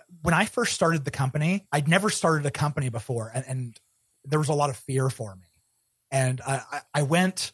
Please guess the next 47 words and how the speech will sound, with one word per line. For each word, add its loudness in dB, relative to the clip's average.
thinking, 2
"I 0
wanna 4
start 0
this 0
ad 4
agency." 0
A-, -2
and 0
so 2
I 2
went 2
and -4
started 0
talking 0
to -4
friends 0
who -4
also 0
owned -2
agencies -2
and -2
started -2
talking 2
to 2
them 4
about, 2
"Hey, 0
do -4
you 2
wanna 2
partner -2
on -6
this -10
with -12
me?" -20
And 2
I 4
had 0
two 0
different 2
friends, 0
dear 4
friends, 0
who 2
told -2
me, -2